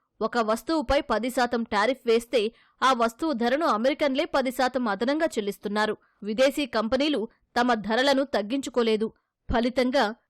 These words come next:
అమెరికా ప్రజల జేబు నుంచే లక్షల కోట్ల రూపాయలు పన్నుల రూపంలో ప్రభుత్వానికి వెళుతున్నాయి.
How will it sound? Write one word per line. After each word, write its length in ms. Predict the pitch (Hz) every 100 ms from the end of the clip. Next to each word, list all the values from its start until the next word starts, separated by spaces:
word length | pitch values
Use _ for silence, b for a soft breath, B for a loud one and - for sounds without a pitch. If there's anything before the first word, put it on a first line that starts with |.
| -
అమెరికా 440 | 220 294 339 330
ప్రజల 360 | 320 285 254 262
జేబు 400 | 202 220 240 254
నుంచే 440 | 277 254 277 269 - _
లక్షల 460 | 220 226 - 349 330
కోట్ల 340 | - 302 285
రూపాయలు 380 | 254 254 269 294
పన్నుల 440 | 311 226 226 285
రూపంలో 460 | 277 254 233 226 240
ప్రభుత్వానికి 680 | 254 208 - 240 269 269 -
వెళుతున్నాయి. 640 | 226 202 220 214 214 214